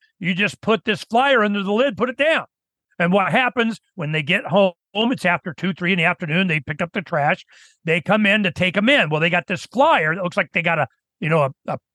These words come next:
a, a summons, a penalty, a, a ticket, or, you know, a, a, a something saying they did it wrong, like your homeowner association kind of thing. Well, you start reading it,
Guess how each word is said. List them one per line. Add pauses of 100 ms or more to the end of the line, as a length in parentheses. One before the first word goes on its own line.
(120)
a, (400)
a
summons,
a (120)
penalty,
a, (240)
a
ticket,
or, (240)
you
know,
a,
a,
a
something
saying
they
did
it
wrong,
like
your (260)
homeowner
association
kind
of
thing. (480)
Well,
you
start
reading
it,